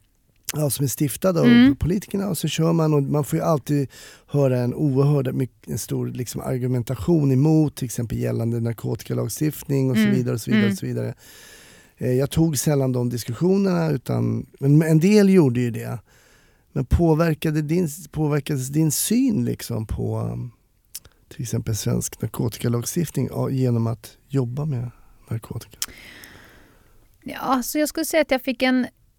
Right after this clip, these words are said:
Speaker 2: ganska, ja, man får en ganska nyanserad bild. Man har ju träffat på folk, eh, påtända av i princip alla olika mat-, eh, preparat
Speaker 1: Mm.
Speaker 2: och i alla fo-, olika stadier.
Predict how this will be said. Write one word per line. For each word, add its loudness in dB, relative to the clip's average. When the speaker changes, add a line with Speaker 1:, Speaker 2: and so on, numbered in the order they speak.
Speaker 2:
ganska, -6
ja, -2
man 4
får 2
en 4
ganska 2
nyanserad 2
bild. -2
Man -2
har 2
ju -2
träffat -2
på 2
folk, -2
eh, -4
påtända -4
av -4
i 0
princip -2
alla -4
olika -6
mat-, -8
eh, -8
preparat -4
Speaker 1:
Mm. 2
Speaker 2:
och 0
i -2
alla 2
fo-, -6
olika -4
stadier. -2